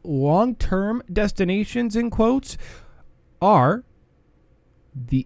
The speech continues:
L A Lakers and the New York Knicks, meaning those are the two teams he would actually consider signing long-term with.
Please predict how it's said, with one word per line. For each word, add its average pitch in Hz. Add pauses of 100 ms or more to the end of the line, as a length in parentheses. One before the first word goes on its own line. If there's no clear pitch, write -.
(160)
L 208
A 220
Lakers 196
and 170
the 170
New 170
York 160
Knicks, 190
meaning 208
those 208
are -
the 208
two 294
teams 269
he 247
would 233
actually 220
consider 196
signing 180
long-term 165
with. 139